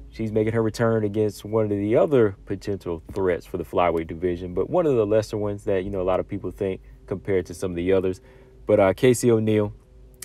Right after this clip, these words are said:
is the matchup for Jessica Eye now. And I, I try to give Jessica Eye the benefit of the doubt, but it looks like, you know, she didn't want that fight with Manon Fiorot.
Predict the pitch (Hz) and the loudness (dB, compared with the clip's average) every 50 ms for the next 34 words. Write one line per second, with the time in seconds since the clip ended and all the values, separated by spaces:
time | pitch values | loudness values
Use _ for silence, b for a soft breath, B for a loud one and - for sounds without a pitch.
0 | - - 101 101 101 98 98 95 95 85 95 90 90 95 98 95 92 - - 101 | -8 0 2 4 6 6 6 4 2 0 -4 -4 -2 0 0 0 0 0 0 -2
1 | - - - - 95 95 90 85 95 98 90 - - - - - 95 95 92 92 | -2 -2 -2 0 2 2 2 2 2 0 0 0 -2 -4 -2 0 0 0 0 -2
2 | 90 92 92 95 95 92 B B B B B B B B B B - 147 175 175 | -2 -4 -2 -4 -4 -6 B B B B B B B B B B 4 6 6 6
3 | 175 165 165 165 - - 156 147 - 208 202 190 185 180 160 151 151 160 151 - | 6 6 4 4 2 2 0 0 0 -2 -2 0 0 0 0 2 4 4 4 6
4 | - 143 139 131 131 120 120 127 123 120 117 - 123 120 113 113 110 113 113 110 | 6 6 6 6 4 2 2 2 2 2 0 2 0 2 2 0 2 2 4 4
5 | 113 113 117 107 110 110 113 107 - 110 107 104 101 104 107 107 107 104 101 95 | 4 2 2 2 2 2 2 0 2 2 4 4 2 0 -4 -4 -2 -2 -4 -4
6 | - - 110 98 101 98 95 95 98 95 - 98 95 92 - - 98 92 85 - | -6 -8 -6 -4 -4 -4 -4 -4 -4 -4 -2 -2 -2 -2 0 0 0 0 0 -4
7 | - 95 90 92 95 95 92 87 - - 117 113 113 113 110 110 110 | -8 -8 -6 -4 -4 -4 -4 -4 -4 -2 0 4 4 4 4 2 0